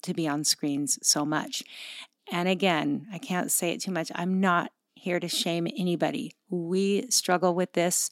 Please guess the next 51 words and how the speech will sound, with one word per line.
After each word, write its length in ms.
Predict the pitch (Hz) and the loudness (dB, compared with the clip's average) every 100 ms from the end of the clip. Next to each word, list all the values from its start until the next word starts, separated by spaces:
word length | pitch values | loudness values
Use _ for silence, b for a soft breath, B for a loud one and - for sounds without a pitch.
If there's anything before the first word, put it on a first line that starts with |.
| B - | B -14
Like 320 | - 208 196 214 | 0 4 4 2
many 380 | 196 190 190 | 2 2 2
of 140 | 226 208 | 2 2
you, 220 | 190 180 | 2 2
I 140 | - | 2
would 160 | 180 190 | -2 -2
say 200 | - 185 | 0 2
we 180 | 170 156 | 2 0
are 160 | 160 | 0
a 100 | 156 | 0
work 320 | 143 156 220 - | 0 2 0 2
in 160 | 220 | 0
progress, 640 | - 170 165 160 165 - - | 0 0 0 0 0 -2 -4
always 300 | - 202 208 | -4 -4 -2
trying 180 | - 202 | -2 -2
to 60 | 190 | -2
figure 260 | 185 170 | -2 0
out 180 | 165 165 | 0 -2
how 200 | - 185 | -2 0
to 100 | 226 | 0
do 140 | 220 | 2
things 320 | 214 185 190 - | 0 -2 -4 -4
better 440 | 160 151 151 156 - B B B B B B - | -2 -2 -2 -4 -8 B B B B B B -6
and, 520 | 185 175 170 165 - _ - | -4 -2 -4 -6 -10 _ -12
you 140 | 180 | -8
know, 120 | 165 | -6
always 300 | 175 180 175 | -2 0 0
feeling 260 | - 175 165 | -2 -4 -4
a 40 | |
little 240 | 160 240 262 | 2 4 6
bit 180 | 247 | 4
<laughs> 0 | |
frustrated 600 | - 208 - 214 208 208 | 2 -4 0 2 4 2
with 140 | 202 214 | 0 0
this 160 | 196 | -2
situation. 720 | - 185 - 180 190 - 196 202 | -2 -4 -6 -6 -4 -4 -6 -2
But 220 | 233 214 - B B B B _ 175 175 | 0 0 -4 B B B B _ -20 -2
what 220 | 190 240 | 4 6
we 260 | 233 233 196 - _ _ | 6 2 2 -6 _ _
don't 280 | - 262 - | 6 6 6
know 260 | 185 151 - - | 0 -2 -4 -4
is 120 | 214 | 0
what 140 | 254 | 2
the 120 | 262 | 2
implications 640 | 226 202 202 180 165 180 175 | 2 2 0 0 -2 -2 -2
are 240 | 151 143 - | -4 -4 -6
of 160 | 190 | -4
this 200 | 185 202 | -2 -2
generation 600 | - 190 220 202 196 196 | -4 -4 -2 0 -2 -2
of 140 | 190 - | -4 -6
kids 400 | 156 151 143 | -6 -4 -4